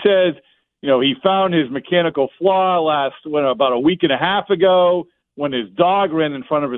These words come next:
screen and he had, he noticed it on the back of the screen and he went the next day and he fixed it. He felt a lot better and now he has the back thing, but then he looked pretty good his first time out. All of it, we don't know. We can't say that a guy is, was this way in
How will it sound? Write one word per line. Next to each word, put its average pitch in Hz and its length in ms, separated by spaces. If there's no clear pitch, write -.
screen 208 500
and 135 100
he 127 100
had, 147 180
he 139 160
noticed 185 460
it 175 100
on 147 140
the 131 80
back 160 340
of 151 60
the 131 100
screen 226 460
and 139 160
he 160 100
went 175 200
the 170 80
next 175 300
day 214 240
and 190 80
he 170 180
fixed 214 240
it. 190 80
He 156 80
felt 185 260
a 175 40
lot 160 300
better 185 360
and 147 180
now 165 220
he 175 60
has 151 140
the 143 60
back 175 420
thing, 180 220
but 143 140
then 160 100
he 160 80
looked 156 200
pretty 170 180
good 160 240
his 147 180
first 160 260
time 147 240
out. 190 280
All 254 280
of 208 100
it, 208 140
we 196 80
don't 240 240
know. 226 220
We 160 160
can't 262 300
say 208 240
that 170 140
a 151 80
guy 170 380
is, 160 200
was 160 240
this 180 200
way 170 220
in 156 80